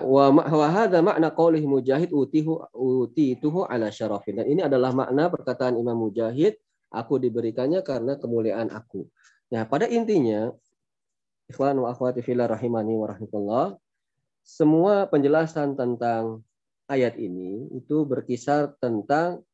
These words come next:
pertama, mengingkari bahwasanya nikmat tersebut sejatinya adalah karunia dari Allah Subhanahu wa taala.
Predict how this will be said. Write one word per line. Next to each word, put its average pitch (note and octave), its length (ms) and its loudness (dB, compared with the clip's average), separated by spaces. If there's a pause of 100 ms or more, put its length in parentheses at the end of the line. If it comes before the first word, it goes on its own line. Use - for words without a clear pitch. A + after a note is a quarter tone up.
pertama, B2+ 640 0
mengingkari E3 1120 0 (880)
bahwasanya B2 560 2
nikmat C#3 400 2
tersebut E3 720 -4
sejatinya D#3+ 960 2
adalah C3+ 420 2
karunia D#3 460 -2
dari C3 160 0
Allah C3 240 0
Subhanahu G#2+ 400 -8
wa F#2 60 -12
taala. F2 340 -14